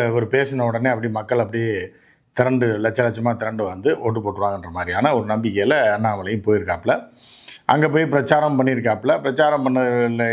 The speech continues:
எப்படின்னா, இங்கிலீஷு, ஹிந்தியில, தமிழ்ல மூணுலேயும் பிரச்சாரம் பண்றாரு. உடனே இங்கே சில மீடியாக்களுக்கு ஏற்கனவே கொடுத்து வச்ச காசு கழியல அப்படின்றக்காக, விளம்பரத்துக்கு காசு கொடுத்து வச்சுருந்துருப்பாங்கல்ல, அந்த மாதிரி என்னன்னா, அதுக்கப்புறம் விளம்பரம் போடல அப்படின்னா காசை திருப்பி கொடுக்கணும். அதுக்கு பதிலா, "சரி, அடுத்து எதுலையா ஒண்ணுல போடுறோம்,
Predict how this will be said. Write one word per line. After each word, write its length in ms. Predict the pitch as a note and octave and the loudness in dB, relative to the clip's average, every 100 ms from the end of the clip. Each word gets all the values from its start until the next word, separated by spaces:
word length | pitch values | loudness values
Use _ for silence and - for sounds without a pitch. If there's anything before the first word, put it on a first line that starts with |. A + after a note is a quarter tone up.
| A#2 | 0
எப்படின்னா, 400 | B2 C3 C3 D3+ | 0 0 2 0
இங்கிலீஷு, 540 | C3 C#3 C#3 C3 - C3+ A#2+ | 0 0 0 0 0 0 2
ஹிந்தியில, 400 | A#2+ A#2 G#2+ G#2 - _ _ _ - | 2 4 2 -2 -14 _ _ _ 0
தமிழ்ல 320 | C3 C3 G#2 - - _ _ _ _ _ _ _ - | 2 2 0 -6 -20 _ _ _ _ _ _ _ 0
மூணுலேயும் 440 | C3+ E3+ E3 C#3 | 2 4 4 2
பிரச்சாரம் 340 | A#2+ B2+ A#2 G2+ | 4 2 2 -2
பண்றாரு. 240 | E2 - _ - - - - | -6 -10 _ -20 -20 -6 0
உடனே 220 | E3 F#3+ | 4 4
இங்கே 220 | F3+ F#3+ | 4 4
சில 200 | E3+ F3+ | 4 2
மீடியாக்களுக்கு 600 | E3 E3+ E3+ D#3 D3 D3 D3+ | 4 4 4 4 2 2 2
ஏற்கனவே 340 | D3 D#3+ E3+ | 2 2 2
கொடுத்து 260 | D3+ F3 E3 | 4 4 4
வச்ச 180 | C#3 C#3 | 2 2
காசு 320 | E3 D3+ C#3 | 4 2 0
கழியல 400 | A#2+ B2+ C#3 B2+ | 0 2 4 4
அப்படின்றக்காக, 560 | A#2 A2 G#2+ G#2 A2+ C3 | 2 0 -2 0 2 4
விளம்பரத்துக்கு 480 | C3+ D3 C#3 A#2+ A#2+ | 2 2 0 0 0
காசு 120 | - | 0
கொடுத்து 220 | B2 A#2 | -4 -2
வச்சுருந்துருப்பாங்கல்ல, 600 | A2 A2 G#2 G2 F#2+ F#2 F#2+ - - - | 0 -2 -4 -2 -2 -4 -10 -12 -20 -4
அந்த 180 | C#3 F3 | 0 4
மாதிரி 220 | F3 F3+ E3+ | 4 4 2
என்னன்னா, 300 | D#3+ D#3+ E3+ | 2 4 4
அதுக்கப்புறம் 440 | D#3+ D#3 D3+ E3 D#3 | 2 2 0 2 2
விளம்பரம் 360 | D#3+ D#3 C3+ | 2 0 0
போடல 240 | D3 D3 C#3+ | 0 2 2
அப்படின்னா 260 | C3 D#3+ | 2 0
காசை 280 | C#3+ D#3 D3+ | 2 0 0
திருப்பி 240 | C3 C3 | -6 -4
கொடுக்கணும். 380 | B2 A#2+ A#2 B2+ | -2 0 0 2
அதுக்கு 200 | C3+ C3 | 0 2
பதிலா, 300 | C3+ D3 D3+ | 2 4 2
"சரி, 260 | B2+ C#3 C3+ | 2 0 2
அடுத்து 280 | C3 C3 C3+ | 2 2 0
எதுலையா 280 | B2 C3+ C3 | 2 2 2
ஒண்ணுல 200 | B2 A2 | 0 -4
போடுறோம், 440 | B2 A#2 A2+ | -2 0 -2